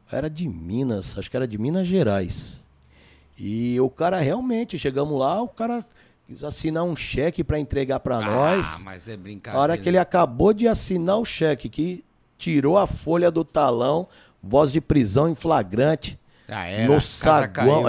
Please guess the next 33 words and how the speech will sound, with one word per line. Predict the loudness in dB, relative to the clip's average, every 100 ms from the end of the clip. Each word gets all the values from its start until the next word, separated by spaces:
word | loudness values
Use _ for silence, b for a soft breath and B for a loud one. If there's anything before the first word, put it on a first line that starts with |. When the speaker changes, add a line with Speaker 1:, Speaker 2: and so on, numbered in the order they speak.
| 4
Speaker 1:
é, |
no | 4 0
saguão | 2 2 2 4 2 2
do, | -2 -4 -6 0
do | 0
hotel. | 0 -2 -2 -2 -10 _ _ _ _ _ _ _ _ _ _ _ -12
E | -8 -4 -6
apresentamos, | -4 -4 -4 -4 -4 -4 -12 B B B
apresentamos | -2 0 0 0 0 0
essa | 0 0
ocorrência | 4 2 2 0
no | -2
setenta | -2 -4 -4 -6 -4 -4
e |
sete | -2 -4 -4
D | -6
P, | -6 -6 -8 -10 _ b b b b -6
na | -2
Alameda | 0 0 -2 -4
Glete, | -4 -4 -4 -4 -10 -14 -16
ali | -8 -4 -2
no |
centro, | -4 -4 -6 -6 -10
Santa | -8 -6 -4
Cecília. | -2 -4 -2 -4 -6 _ _ b b b b -4
É |
uma | -2 0
das | -2 0
ocorrências | -2 -2 -2 -2 -2
que | 0
eu | 2
lembro | 2 0 -2 -4
com, | -4 -4 -2 -4